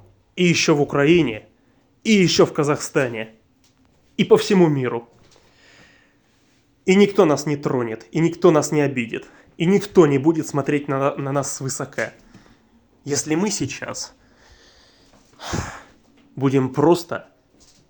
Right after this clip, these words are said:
качественно общаться друг с другом.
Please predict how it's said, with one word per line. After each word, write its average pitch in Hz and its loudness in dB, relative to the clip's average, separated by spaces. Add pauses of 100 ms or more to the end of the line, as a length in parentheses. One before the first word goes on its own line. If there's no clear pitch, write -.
(1700)
качественно 139 -4
общаться - -8
друг 120 -8
с 127 -16
другом. 113 -8